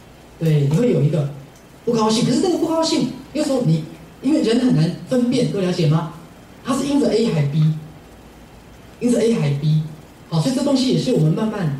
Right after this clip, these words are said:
在学习的过程当中。那在赛斯心法里面，我常跟大家讲，好，有时候我们要训练我们的潜意识。好，当你觉得你自己是受到闷亏了，或你觉得好像讲完话，你会打了闷棍，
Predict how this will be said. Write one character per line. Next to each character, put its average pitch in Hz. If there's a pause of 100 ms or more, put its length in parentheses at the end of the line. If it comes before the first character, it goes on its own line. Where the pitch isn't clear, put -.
在 -
学 -
习 160
的 160
过 185
程 151
当 165
中。 165 (100)
那 262
在 285
赛 294
斯 269
心 277
法 180
里 147
面， 220 (100)
我 156
常 160
跟 202
大 202
家 185
讲， 156 (260)
好， 151
有 160
时 269
候 254
我 151
们 156
要 175
训 202
练 185
我 143
们 139
的 143
潜 143
意 139
识。 - (1400)
好， 170
当 302
你 -
觉 196
得 208
你 165
自 247
己 151 (1200)
是 262
受 262
到 226
闷 226
亏 214
了， 151 (380)
或 262
你 175
觉 180
得 165
好 156
像 233 (100)
讲 151
完 156
话， -
你 175
会 226
打 143
了 156
闷 190
棍， 190